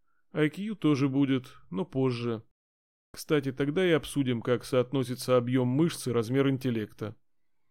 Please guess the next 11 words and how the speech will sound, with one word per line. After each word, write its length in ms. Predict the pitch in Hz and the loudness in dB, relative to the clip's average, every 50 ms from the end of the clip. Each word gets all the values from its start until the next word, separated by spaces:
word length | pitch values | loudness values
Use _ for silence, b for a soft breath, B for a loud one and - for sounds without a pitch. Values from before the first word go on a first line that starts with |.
| _ _ _ _ _ _ | _ _ _ _ _ _
А 100 | - 127 | -12 -10
сегодня 420 | - - 185 208 214 180 165 147 | -8 -6 -4 -2 -2 0 2 2
вам 160 | 147 170 175 147 | 4 4 2 2
предстоит 560 | 151 139 127 - - - 147 170 170 - - | 0 -2 -2 -2 0 0 0 0 0 0 -2
нарисовать 540 | 139 135 131 127 - 139 139 151 160 156 - | -2 0 0 0 0 2 4 4 2 2 0
фигуру 360 | - 135 131 147 156 151 147 | -2 0 4 4 6 6 4
человека, 520 | - - 139 143 151 156 151 135 - - | 4 2 2 2 4 4 4 4 2 -2
состоящую 680 | - 120 113 - - 123 123 127 131 123 - - 123 120 | -8 -8 -8 -6 -4 -2 0 0 0 -2 -2 -4 -4 -4
из 80 | 117 | -4
десяти 380 | 120 127 120 - 135 123 - 135 | -4 -6 -6 -6 -6 -2 -2 0
элементов, 580 | 127 123 123 127 147 160 156 - - 107 - | 0 0 0 0 0 0 0 -2 -4 -8 -8